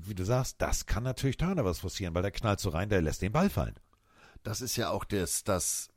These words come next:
Speaker 2: das zusätzlich Faszinierende an dieser Geschichte. Dieses ganze, äh, jetzt lehne ich mich hier mal als Sofa-Quarterback aus dem Fenster, dieses ganze, äh, Offense-System in Cleveland ist ja eigentlich auf einen mobilen Quarterback ausgelegt. Und jetzt steht da,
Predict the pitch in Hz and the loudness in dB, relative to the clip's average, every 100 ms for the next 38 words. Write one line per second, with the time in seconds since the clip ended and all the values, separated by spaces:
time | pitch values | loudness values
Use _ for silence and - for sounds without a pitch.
0 | _ _ - - - - 65 104 - - | _ _ -18 -18 -18 -18 -4 -4 -2 2
1 | 175 175 127 - 104 - 98 - 95 95 | 2 4 2 0 -4 -2 -4 -2 -2 0
2 | 92 80 73 80 85 73 76 92 80 69 | 0 -2 -4 -4 -6 -6 -6 -6 -6 -8
3 | 80 85 85 113 131 - 135 117 - - | -8 -8 -4 -2 -2 2 2 2 -4 -20
4 | - _ _ _ _ - 104 98 90 113 | -20 _ _ _ _ -4 -2 -2 -2 -2
5 | - 127 120 101 113 - 117 101 98 92 | -2 -2 -2 -2 -4 -2 0 0 0 -2
6 | 92 127 123 110 - 107 98 92 90 85 | -2 -2 0 -4 -2 -2 -2 -4 -6 -8
7 | 82 120 120 101 87 98 98 123 131 - | -4 -4 -2 -4 -4 -6 -4 -2 -2 0
8 | 110 101 - 104 92 92 - 143 180 - | 2 0 -2 0 0 -2 -4 -2 -2 -2
9 | 110 - 113 95 82 80 113 98 87 90 | -4 -2 -2 0 -2 -6 -4 -4 -4 -4
10 | - 92 117 113 110 107 107 95 143 160 | -2 -2 -2 -2 -2 -2 -2 -2 -2 -2
11 | 147 - 139 185 135 107 - 82 - 85 | -4 -2 -2 0 -2 -4 -4 -4 -4 -4
12 | 80 65 - - - - - 107 127 147 | -4 -6 -12 -20 -20 -18 -6 0 0 0
13 | - 170 170 139 127 | 0 0 4 4 2